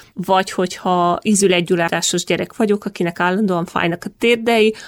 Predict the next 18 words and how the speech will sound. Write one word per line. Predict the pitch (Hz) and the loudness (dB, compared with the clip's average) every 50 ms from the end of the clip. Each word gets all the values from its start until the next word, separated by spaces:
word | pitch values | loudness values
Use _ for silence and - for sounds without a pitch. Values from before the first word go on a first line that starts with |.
| - - | -16 -16
akkor | - - _ - 202 196 | -16 -16 _ 0 2 4
jaj, | 196 208 202 196 190 | 4 4 4 4 2
vajon | 185 208 202 196 185 190 | 2 2 2 4 4 4
mi | 190 185 | 4 2
lesz | 160 - 202 - - | 2 0 -4 -4 -2
velem, | - 220 220 214 208 202 220 220 | 0 2 4 4 4 2 0 -2
hogyha | - 190 - - 175 | -4 -10 -6 -2 -2
a | 175 | 0
mászófalon | 175 180 175 175 - - 185 - - 185 175 175 175 | 0 0 0 0 -2 -4 -4 -4 -2 0 0 0 0
fölmegyek, | 180 - - - - 185 175 175 175 175 180 180 180 180 | -2 -2 -4 -4 -2 0 -2 -2 -2 -2 -4 -4 -4 -2
be | _ 185 | _ -4
fognak-e | 180 - - 180 165 175 170 175 - 175 160 | -4 -2 -4 -2 -2 -2 -4 -2 -4 -2 0
újra | - 175 170 170 175 | 2 2 2 2 0
durranni | 165 156 185 190 185 185 175 170 165 160 | -2 2 2 2 2 2 0 0 0 0
és | 160 160 160 160 | -2 -2 -2 -2
dagadni | 175 190 170 180 180 160 208 185 - | -2 -2 -2 -2 -4 -2 -2 -4 -4
a | - - | -4 -6
térdeim? | - - - - - 226 - - - 170 190 202 | -4 -2 -2 -2 -4 -4 -6 -2 -2 0 0 -2